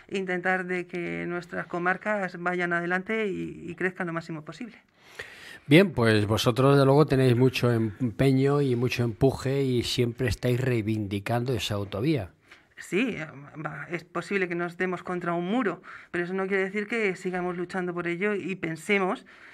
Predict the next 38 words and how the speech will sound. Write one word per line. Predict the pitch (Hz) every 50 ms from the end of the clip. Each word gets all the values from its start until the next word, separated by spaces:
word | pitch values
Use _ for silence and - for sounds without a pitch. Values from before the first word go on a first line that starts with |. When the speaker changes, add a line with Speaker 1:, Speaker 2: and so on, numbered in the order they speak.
| - - _ _
Speaker 1:
que | _ 202 196 180 190
es | 196 185
la | 196 180
mejor | 175 175 165 - 180
forma | 170 - 175 170 180 190 202
de | 214 202
que | 202 175
Puerto | 165 170 - - 160
Llano | 160 165 185 190
salga | - 180 165 151 156
adelante. | 147 127 131 143 139 - - - - _ _ _ _ - - - - - - - - _ _
Speaker 2:
Luego, | - 131 131 135 131 131 127
si | - - - 131
hubiera | 131 127 127 143 151 151 156 160
el | 156 151
día | 147 151 151 147 143 -
trece | - 165 165 - - - 123 120 117 120
ese | 120 - - - 131 127 123
corte | 123 - 143 143 139 - - - 127 120
de | 113 113 113 110 107 107 107 104
la | 104
autovía, | 104 107 110 110 107 - 110 113 123 123 123 131 135
ya | 131 117 127 120 117 113 110
no | 110 107 110 104 98
lo | 95
dices, | 98 135 160 127 - 90 90 92 110
¿no? | 123 147 151 123 - - -
Speaker 1:
Sí, | - - - 147 147 175
por | 185 190 180
supuesto. | 180 - 165 151 170 170 143 - - 208 202 170 151 - - - -
Somos | - - 220 196 196 208 202
los | 202 208
primeros | 196 190 196 190 208 220 240 254
que | 254 240 226
es, | 226 233 - -
eh, | 196 196 196 196
que | - 214
es, | 208 - - -